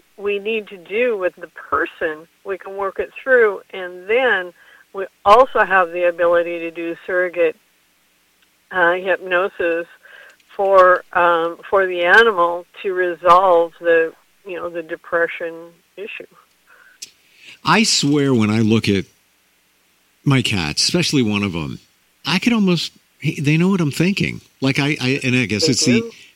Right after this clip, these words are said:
Speaker 2: right, the exchange of energy. Um,
Speaker 1: Yeah.
Speaker 2: when,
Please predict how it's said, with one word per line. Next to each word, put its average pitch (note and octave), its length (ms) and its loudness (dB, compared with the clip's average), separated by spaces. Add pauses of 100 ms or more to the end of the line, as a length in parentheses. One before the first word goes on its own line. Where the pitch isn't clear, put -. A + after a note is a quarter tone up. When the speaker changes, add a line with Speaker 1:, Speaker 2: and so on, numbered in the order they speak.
Speaker 2:
right, G2+ 320 -2
the A#2+ 140 2
exchange A#2+ 420 0
of F#2+ 120 -4
energy. A#2 560 0 (420)
Um, A2 380 -2 (480)
Speaker 1:
Yeah. F3 300 -4 (920)
Speaker 2:
when, F#3 420 2